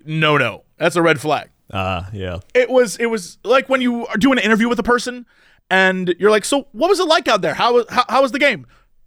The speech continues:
Speaker 1: "All right." "And, uh, how do you think you played?" "Pretty good." Like that. That's what it was
Speaker 2: <laughs>
Speaker 1: like.
Speaker 2: Yeah.
Speaker 1: It felt like that. And it's, that's a terrible feeling 'cause it's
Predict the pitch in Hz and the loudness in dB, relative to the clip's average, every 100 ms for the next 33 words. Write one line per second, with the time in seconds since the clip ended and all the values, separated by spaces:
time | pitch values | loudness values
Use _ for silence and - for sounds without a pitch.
0 | _ 139 113 104 104 - _ _ _ _ | _ 0 0 -4 -10 -16 _ _ _ _
1 | _ _ 190 214 220 208 262 262 240 240 | _ _ 0 2 4 2 0 -2 -4 -2
2 | 240 302 117 _ _ _ _ _ _ _ | 0 0 0 _ _ _ _ _ _ _
3 | _ - - 151 104 113 117 185 160 202 | _ -10 -4 -2 -4 -8 -6 -6 -2 -2
4 | 156 226 294 269 262 220 185 196 120 101 | 0 0 0 2 2 4 4 2 0 -4
5 | 90 82 247 262 226 151 160 156 196 - | -4 -2 0 2 0 0 0 0 -2 -6
6 | 123 - 226 233 - 185 180 277 - - | -6 -2 -2 -2 -6 -16 -6 -4 -4 -4
7 | - 349 320 262 196 220 196 120 - - | 0 2 2 0 -2 0 0 -2 -12 -20
8 | - - 233 226 | -20 -4 0 0